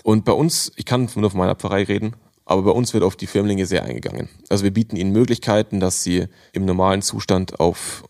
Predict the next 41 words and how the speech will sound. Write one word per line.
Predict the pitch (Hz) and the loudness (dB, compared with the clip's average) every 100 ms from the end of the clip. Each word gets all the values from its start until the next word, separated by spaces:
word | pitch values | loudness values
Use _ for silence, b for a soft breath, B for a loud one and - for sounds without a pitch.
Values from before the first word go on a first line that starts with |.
| - | -6
äh, | 85 76 | -4 -4
Jugendwochenenden | 57 123 120 107 - 92 95 98 | -2 -2 0 0 0 -2 -2 -2
mitfahren | 92 92 92 | -2 0 0
können, | 90 92 | 0 -2
dass | 87 - | -2 -4
sie | 87 | -8
sich | - | -6
engagieren | 90 90 110 120 113 | -4 -2 2 2 2
können, | - 101 101 101 B B | 0 0 0 -6 B B
dass | 101 92 | -2 0
sie | 90 | 0
im | |
Jahr | 92 92 | 2 0
drauf | - 98 110 | 4 2 2
selbst | - 113 - - | 2 0 0 -6
Jugendleiter, | 104 107 95 95 - 95 95 101 _ - | -4 -2 0 0 0 0 0 -4 _ -6
Jugendleiterin | 98 95 95 92 95 | -2 0 0 0 0
machen | 92 90 90 | 0 -2 -6
können | - 92 92 92 - | -2 0 0 -6 0
und | 101 95 95 98 | 2 4 2 0
dass | 90 | 4
sie | 90 | 4
auch | 98 104 - | 4 2 -4
sagen | 101 101 98 | -2 0 0
können, | 95 98 | -2 -2
hey, | 127 113 | 2 2
das | 107 | 2
möchte | 98 104 | -2 -2
ich | - | -4
anders | 107 90 | -2 -4
haben. | - - - _ _ _ - | -6 -12 -14 _ _ _ 0
Da | |
wird | 110 | 2
bei | 120 | 2
uns | 104 | 0
sehr | 104 | 2
drauf | 92 87 | 0 -2
eingegangen, | - 92 104 113 123 - | -4 -2 0 0 0 0
allein | 92 95 | 0 2
deswegen, | 92 117 - 117 113 98 | 2 0 2 2 2 2
weil | 95 98 98 98 98 | 4 6 6 4 2